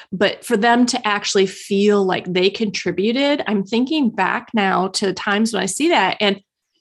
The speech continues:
there's just a difference. There's a difference in their facial expression. There's a difference in their bearing. It, it gives them confidence. It just makes them feel good about themselves. And,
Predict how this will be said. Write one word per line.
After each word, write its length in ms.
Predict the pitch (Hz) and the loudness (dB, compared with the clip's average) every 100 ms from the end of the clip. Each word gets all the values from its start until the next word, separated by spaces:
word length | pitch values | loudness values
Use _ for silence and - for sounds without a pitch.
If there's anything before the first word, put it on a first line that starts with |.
| _ _ | _ _
there's 160 | 302 302 | -2 0
just 260 | - 403 - | 0 0 0
a 120 | 508 - | -2 0
difference. 480 | 214 214 - - - | 0 0 -6 -4 -2
There's 180 | 240 | -2
a 60 | 254 | -2
difference 540 | 226 302 320 359 330 | -2 0 2 0 0
in 100 | 214 | 0
their 140 | 185 185 | 0 -2
facial 420 | - 320 302 294 | 0 0 0 -2
expression. 600 | 294 - 285 269 285 254 | -2 -2 -2 -2 -2 0
There's 180 | 208 196 | 0 0
a 60 | 185 | 0
difference 440 | 226 233 269 247 | -2 -2 -4 -2
in 140 | 220 | 0
their 240 | 196 180 170 - | 0 -2 -6 0
bearing. 720 | 208 269 277 285 277 285 285 - - - - - _ | 2 2 0 0 0 -2 -6 -16 -18 -20 -20 -20 _
It, 300 | 247 - - _ | 0 0 -2 _
it 160 | - 226 | -2 0
gives 260 | 220 180 165 | 0 0 -2
them 160 | 143 | -6
confidence. 920 | - - 330 302 311 294 277 254 - - | -8 -2 0 0 -2 0 0 -2 -4 -4
It 180 | 214 - | -4 -4
just 240 | 208 - | -6 -2
makes 220 | 208 196 | -2 -2
them 160 | 196 185 | -4 -6
feel 240 | - 165 | -4 -6
good 260 | 180 254 302 | -2 0 2
about 300 | 269 262 262 | 0 -2 -2
themselves. 1040 | 254 240 262 240 240 240 233 240 - - _ _ - | -4 -2 0 2 2 -2 -4 -10 -12 -14 _ _ 0
And, 380 | 220 214 214 | 2 4 2